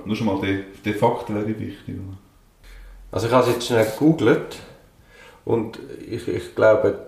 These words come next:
Speaker 2: äh, nicht unbedingt die Aufregung am, am Platz. Ich sehe jetzt, das ist zweitausenddreizehn eingeführt worden, das Gesetz, und man hat so pro Jahr total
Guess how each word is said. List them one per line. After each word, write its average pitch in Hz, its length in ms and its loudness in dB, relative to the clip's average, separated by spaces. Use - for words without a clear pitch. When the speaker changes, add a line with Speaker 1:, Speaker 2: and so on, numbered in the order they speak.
Speaker 2:
äh, 104 260 -6
nicht 113 160 4
unbedingt 117 400 4
die 110 60 -6
Aufregung 104 600 2
am, - 20 -
am 98 260 -6
Platz. - 600 -2
Ich - 220 -10
sehe 92 280 0
jetzt, - 420 -10
das - 180 -6
ist - 140 -10
zweitausenddreizehn 95 720 2
eingeführt 110 420 -4
worden, 107 280 4
das 107 200 -8
Gesetz, - 580 -4
und 92 200 -8
man 90 140 -4
hat 95 280 -8
so 92 160 -6
pro 92 260 -2
Jahr 90 720 4
total 90 840 4